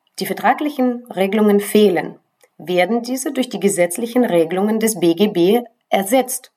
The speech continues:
beziehungsweise anhand ergänzender Vertragsauslegung ermittelt. Und das entspricht häufig nicht den Anforderungen der Praxis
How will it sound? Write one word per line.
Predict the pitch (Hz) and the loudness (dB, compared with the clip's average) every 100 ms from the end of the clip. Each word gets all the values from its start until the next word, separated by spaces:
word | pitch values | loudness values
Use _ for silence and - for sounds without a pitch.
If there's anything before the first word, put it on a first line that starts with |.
| _ _ - - _ - | _ _ -20 -20 _ -12
beziehungsweise | - 220 233 175 180 175 | -4 -2 0 2 2 0
anhand | 156 170 170 - - - | -6 -4 -6 -8 -10 -4
ergänzender | 165 170 170 175 160 156 | 0 0 0 -6 -8 -8
Vertragsauslegung | - - 170 170 175 160 170 165 165 | -10 -4 -4 -2 -4 -2 0 0 2
ermittelt. | 180 185 - - - - - - | 2 0 -4 -8 -12 -20 -20 -6
Und | - 202 202 - | 2 2 2 0
das | 277 214 156 - - _ _ _ - | 2 2 -4 -10 -12 _ _ _ -8
entspricht | 214 220 262 269 - - | -8 -4 -4 -4 -8 0
häufig | 202 202 - 240 196 | 0 0 -4 -8 -2
nicht | 196 196 - - | 0 0 -4 -12
den | 185 170 | -4 -2
Anforderungen | 170 185 196 175 165 160 156 | -2 -2 0 0 0 -2 -4
der | 156 | 0
Praxis | - 254 220 | 2 0 -2